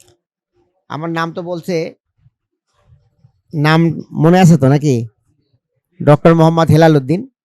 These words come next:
আমি, আহ, রাজশাহী বিশ্ববিদ্যালয় থেকে মাস্টার্স পাশ করেছি, ওখানে আমি শিবিরের সভাপতি ছিলাম রাজশাহী বিশ্ববিদ্যালয়ে।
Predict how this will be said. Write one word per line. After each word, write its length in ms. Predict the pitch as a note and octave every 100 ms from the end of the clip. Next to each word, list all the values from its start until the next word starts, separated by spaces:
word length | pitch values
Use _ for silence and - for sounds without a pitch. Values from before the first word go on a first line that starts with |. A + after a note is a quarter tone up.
| _ _ _ _ _ -
আমি, 600 | C3+ D#3 E3 D#3+ F#3+ - _ _ _ _ _ _ _ _ -
আহ, 480 | C3+ C3+ C3 C3 B2+ - _ _ _ _ _ _ _ _ _ -
রাজশাহী 440 | D3+ C#3 F#3 F3
বিশ্ববিদ্যালয় 640 | E3+ E3 F#3+ F3 F3 F3 E3+
থেকে 480 | F3 D#3+ F3+ F3 D#3+ _ _ _ _ _ _ _ _ _ _ _ _ _
মাস্টার্স 460 | C#3 D3 - D#3+ -
পাশ 240 | D3+ -
করেছি, 400 | D#3+ D3+ D#3+ G#3 - _ _ _ _ _ _ _ _ _ _ _ _ -
ওখানে 320 | C#3 D#3+ E3
আমি 140 | E3
শিবিরের 360 | D#3+ E3+ E3 E3+
সভাপতি 460 | - D#3 D3 C3+ B2
ছিলাম 280 | A#2+ F2+ - _ _ _ _ _ _ _ _ _ _ _ _ _ -
রাজশাহী 420 | C#3+ - E3+ D#3+
বিশ্ববিদ্যালয়ে। 720 | D3+ C#3 D#3+ B2+ A#2 G2+ G2+